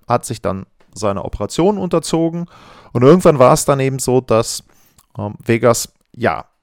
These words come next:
so langsam auch die Nachrichten, äh, rausgegeben hat, okay, er ist jetzt bald wieder gesund, er war auf dem Eis, er hat am Training teilgenommen und irgendwann war klar, irgendwann müssen sie etwas machen,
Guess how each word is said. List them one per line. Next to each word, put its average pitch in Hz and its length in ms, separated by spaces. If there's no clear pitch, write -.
so - 220
langsam 139 720
auch 107 160
die 107 200
Nachrichten, 139 640
äh, 143 40
rausgegeben 120 720
hat, 113 100
okay, 143 300
er - 80
ist 104 100
jetzt - 220
bald 101 240
wieder 95 160
gesund, 143 320
er 101 100
war 101 80
auf 92 120
dem 110 140
Eis, 139 340
er 104 60
hat 98 100
am 92 100
Training 160 320
teilgenommen 135 480
und 113 80
irgendwann 147 340
war 101 80
klar, 127 320
irgendwann 139 420
müssen 139 400
sie 151 160
etwas 120 300
machen, 120 400